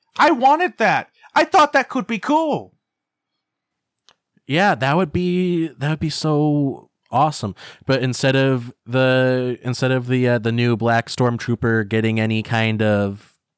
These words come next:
Speaker 2: good writing,
Speaker 1: Character development.
Speaker 2: everything,
Speaker 1: <laughs>
Speaker 2: everyth-, yeah, character development,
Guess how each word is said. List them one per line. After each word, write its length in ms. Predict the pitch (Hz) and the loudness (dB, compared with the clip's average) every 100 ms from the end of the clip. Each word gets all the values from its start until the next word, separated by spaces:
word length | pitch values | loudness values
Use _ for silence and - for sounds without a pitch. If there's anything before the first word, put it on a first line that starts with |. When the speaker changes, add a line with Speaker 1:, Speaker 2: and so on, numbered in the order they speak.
| - | -4
Speaker 2:
good 220 | 117 107 | 0 2
writing, 360 | 110 127 107 101 | 2 2 0 0
Speaker 1:
Character 340 | 131 123 123 | -2 -4 -8
development. 400 | 113 127 143 143 | -2 0 2 0
Speaker 2:
everything, 300 | 135 143 143 | 0 0 0
Speaker 1:
<laughs> 20 | |
Speaker 2:
everyth-, 460 | - 208 160 - 143 | 2 2 2 -4 -4
yeah, 180 | 135 110 | -2 0
character 400 | - 156 156 160 | 0 -2 0 -2
development, 500 | 147 147 151 151 | 0 0 0 -2